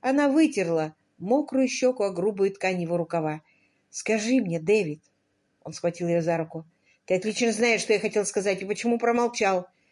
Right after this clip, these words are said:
Я скажу тебе, когда буду в состоянии это сделать, но не раньше".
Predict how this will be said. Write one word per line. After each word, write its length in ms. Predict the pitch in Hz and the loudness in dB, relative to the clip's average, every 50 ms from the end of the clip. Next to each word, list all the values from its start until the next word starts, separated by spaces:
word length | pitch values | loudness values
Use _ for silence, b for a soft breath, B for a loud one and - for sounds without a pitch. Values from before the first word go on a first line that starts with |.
| _ _ _ - | _ _ _ -2
Я 140 | 277 339 | 0 0
скажу 300 | 330 - 359 311 294 311 | 0 2 2 4 4 4
тебе, 260 | 294 233 180 175 160 156 | 2 2 2 0 0 0
когда 260 | - 196 190 208 208 | 0 0 0 2 2
буду 220 | 202 214 214 226 | 2 2 0 0
в 20 | 214 | 0
состоянии 640 | - 269 262 - 330 311 311 262 208 185 175 170 | 0 0 0 2 4 4 4 4 4 2 0 0
это 140 | 165 185 175 | 0 -2 -2
сделать, 440 | 160 156 156 175 160 151 151 147 - _ _ _ _ _ _ | -4 -2 0 0 0 0 0 -4 -8 _ _ _ _ _ _
но 80 | - 208 | 0 2
не 140 | 254 285 | 4 4
раньше". 520 | 269 254 196 190 185 180 - - 170 170 | 4 4 2 2 0 -4 -6 -6 -6 -8